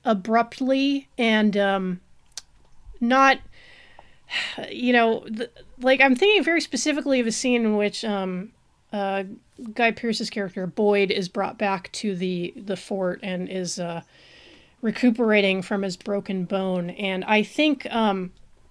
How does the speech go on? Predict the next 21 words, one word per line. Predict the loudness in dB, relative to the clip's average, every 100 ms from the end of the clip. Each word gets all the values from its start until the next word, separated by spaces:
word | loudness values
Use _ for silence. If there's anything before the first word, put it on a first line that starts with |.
| -12
the | -2 2
intention | 2 4 2 2 2 2 4
was | 2 2
to | 0 2
make | 2 2
it | 0
look | 0 2
like | 0
he | 0 -4 -2
was | -2 -2
having | -2 -2 -6
fragmented | -4 -2 0 0 -2 -6 -6
memories | -4 -4 -2 -4 -4
and | -8
recollections, | -8 -8 -6 -6 0 0 2
but | -2
it | 0
just | -2 -2
looks | -4 0
like | 2 2 2
they | 0 0